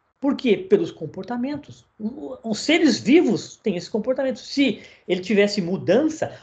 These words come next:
uma das maiores dificuldades que está pra combater esse vírus do covid dezenove é a sua capacidade de mudar o seu comportamento.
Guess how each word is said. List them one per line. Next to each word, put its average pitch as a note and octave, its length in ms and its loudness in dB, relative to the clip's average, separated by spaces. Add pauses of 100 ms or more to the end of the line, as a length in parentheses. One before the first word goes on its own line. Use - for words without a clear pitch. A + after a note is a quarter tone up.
uma B3+ 180 4
das G#3+ 200 2
maiores A3 440 0
dificuldades F#3 640 -6
que - 100 -20
está A#3 280 -2
pra C#4 160 -2
combater F3+ 560 -4
esse B2+ 260 -8
vírus D#3 600 -2
do C#3+ 140 -16
covid C#3 360 -10
dezenove D3 640 -6 (600)
é A#3+ 160 6
a B3 120 4
sua C#4+ 420 0
capacidade B3 600 0
de A3+ 120 2
mudar B3 540 0
o D4+ 60 -2
seu E4 200 -8
comportamento. F4 760 -8